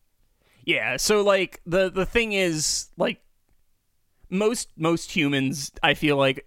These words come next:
don't operate from the perspective of, "I'm going to archive this," right? Because, like, it takes special kinds of weirdos who enjoy archi-, archiving media,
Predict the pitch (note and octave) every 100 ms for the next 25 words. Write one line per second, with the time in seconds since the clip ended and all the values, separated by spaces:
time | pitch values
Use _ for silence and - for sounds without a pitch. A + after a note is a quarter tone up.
0 | - D#3 C#3 C#3 - D3 B2+ - C3 -
1 | D3 C3+ A#2+ - - D#3 - C3+ - C3+
2 | A#2+ - C#3+ C#3 C3+ C3+ B2 B2+ - B2
3 | C3 D#3 D#3+ - - - _ _ _ _
4 | E3+ D3+ D#3 - D#3 D3+ D#3+ C#3 D#3 B2
5 | - - - - E3 - F#3 - - D3+
6 | E3+ - D#3 C#3+ A#3 C#3+ D3 C#3+ C3 C#3+
7 | C#3+ D#3 - - - - D#3 C#3+ C3+ C3+
8 | - D3 E3 D3 C3+ C3 C3+ D3 A#2+ -
9 | D#3 - B2+ C#3 C3+ B2 B2+ D3 D3+